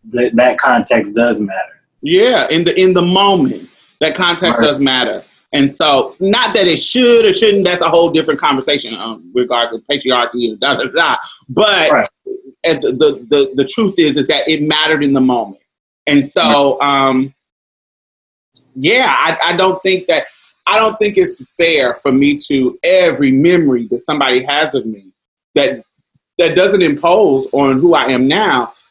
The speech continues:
Speaker 2: it needs to be adjusted or thrown away. I remember a time when I was younger that I would wanna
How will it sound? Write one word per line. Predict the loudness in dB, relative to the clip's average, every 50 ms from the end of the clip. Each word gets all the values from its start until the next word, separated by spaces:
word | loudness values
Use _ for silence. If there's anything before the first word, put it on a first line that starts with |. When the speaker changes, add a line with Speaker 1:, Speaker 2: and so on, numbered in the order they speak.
| _ _ _ _
Speaker 2:
it | -2 0 2
needs | 2 2 2 0
to | -2 -2
be | 0 0 0
adjusted | 0 -2 -2 -2 -2 -2 -4 -2 0 2 2 2 0 -2 -2
or | -2 -2 -2
thrown | -2 -2 -2 0 0 0
away. | 0 0 0 2 2 2 0 0 -2 0
I | 0 0
remember | 2 2 2 2 2 2 0
a | 0 0
time | 0 0 0 0 0 -2 -2
when | -2 -2
I | 0 0
was | -2 -2 -2 -4
younger | -6 -4 -2 -2 0
that | 0 0 0
I | 0 2
would | 2 2 2
wanna | 2 2 0 0 -2 -4 -4